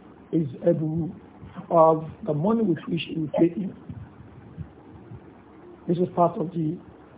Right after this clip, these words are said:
adab of Islam, the akhlaq of Islam. Somebody is owing you, and you know genuinely that the person doesn't have.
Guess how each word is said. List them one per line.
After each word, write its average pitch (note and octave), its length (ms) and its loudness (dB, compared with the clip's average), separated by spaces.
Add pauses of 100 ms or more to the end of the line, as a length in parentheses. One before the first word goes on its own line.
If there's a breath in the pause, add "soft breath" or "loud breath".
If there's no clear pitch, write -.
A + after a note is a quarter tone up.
(240)
adab F3 520 2 (1600)
of C#3+ 180 -4
Islam, E3+ 460 -6 (340)
the F3 60 -4
akhlaq F3 680 2
of D3+ 60 -4 (260)
Islam. C3+ 400 -8 (440)
Somebody A#3 320 6
is F3+ 140 4 (100)
owing G3 220 10
you, F#3+ 280 2
and F3 160 2
you F#3 60 4
know C4 260 6
genuinely B3 520 6
that F#3+ 120 4
the F#3 60 2
person G#3 360 2
doesn't F#3+ 360 4
have. D3+ 280 0